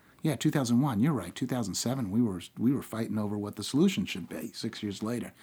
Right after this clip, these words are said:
Imagine if in two thousand one we'd said, "No, we're gonna put our money into rail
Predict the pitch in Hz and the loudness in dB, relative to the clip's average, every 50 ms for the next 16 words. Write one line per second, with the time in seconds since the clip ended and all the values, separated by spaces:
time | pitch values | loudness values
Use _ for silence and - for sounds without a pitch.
0 | - - - - - - - 143 170 196 190 220 190 - 175 - - 185 180 170 | -20 -20 -20 -20 -20 0 6 8 10 12 12 10 10 10 8 8 8 8 10 8
1 | 165 147 151 147 151 175 190 175 131 113 110 - - 135 123 139 196 190 135 107 | 8 8 6 8 10 10 10 8 8 4 2 2 2 2 6 6 6 6 6 4
2 | 123 143 151 135 - - 131 123 117 117 117 120 120 113 107 - - 98 98 110 | 2 4 4 2 2 2 4 6 8 8 10 10 8 8 6 4 0 -2 0 2
3 | 113 107 92 92 90 - | 2 2 0 -2 -6 -10